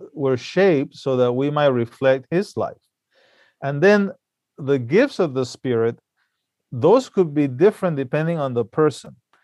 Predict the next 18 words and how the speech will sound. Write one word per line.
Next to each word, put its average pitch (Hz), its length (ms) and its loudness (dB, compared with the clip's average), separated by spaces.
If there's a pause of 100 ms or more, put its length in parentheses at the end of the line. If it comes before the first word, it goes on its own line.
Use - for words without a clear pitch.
(240)
but 123 100 0
what's 151 300 2
the 139 160 -4
same 190 680 2
in 147 160 -4
everyone 120 760 -2
is 127 220 -4
the 123 120 -4
Christ 143 460 2
likeness, - 600 -4 (480)
you 117 120 -4
know? 117 260 -4 (320)
Uh, 117 200 -6
so 135 300 -2
that 123 320 2 (120)
when 120 280 -6
Paul 143 300 4
says, 131 580 0